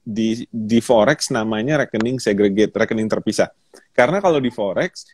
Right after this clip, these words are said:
ketika kita mau trading, eh, dan kita store dana, tujuh puluh persen dana itu diambil oleh lembaga clearing. Sehingga sebenarnya dananya itu mostly di lembaga clearing,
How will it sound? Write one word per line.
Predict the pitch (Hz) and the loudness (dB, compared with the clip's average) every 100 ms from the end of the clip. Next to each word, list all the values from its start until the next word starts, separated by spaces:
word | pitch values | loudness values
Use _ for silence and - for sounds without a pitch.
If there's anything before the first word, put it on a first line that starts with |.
| _ _ _ | _ _ _
ketika | - 165 190 214 - 185 147 | -4 -4 -6 -10 -4 -2 -2
kita | - 135 - 131 | -4 -6 -2 -2
mau | 135 120 | -4 -6
trading, | 113 107 90 101 180 - _ _ _ | -4 -4 -4 -8 -12 -16 _ _ _
eh, | - 123 113 113 | -6 -4 -2 -2
dan | 123 120 | 0 0
kita | 120 123 | 0 -4
store | - 127 117 | -2 -4 0
dana, | 107 90 110 175 - _ | -2 -2 -6 -10 -14 _
tujuh | 151 135 151 | -2 0 -2
puluh | 160 151 | -2 -4
persen | 147 - 151 135 | -4 -6 -4 0
dana | 117 117 123 | 0 0 -4
itu | 127 127 | -6 -4
diambil | 165 127 117 131 135 | -2 -4 -4 -2 0
oleh | 117 | 0
lembaga | 120 113 104 101 104 | -4 -6 -6 -4 -6
clearing. | 117 110 107 90 _ _ _ _ _ _ | -2 -4 -4 -10 _ _ _ _ _ _
Sehingga | - 113 113 123 156 - | -8 -4 0 2 2 0
sebenarnya | 117 117 147 120 | 0 0 2 2
dananya | 113 110 110 104 | 0 -2 -4 -2
itu | 165 170 131 | -2 -2 -2
mostly | 117 113 156 170 | -4 0 0 4
di | 127 | 2
lembaga | 110 101 101 - | 2 2 0 0
clearing, | 98 98 175 | 0 0 -2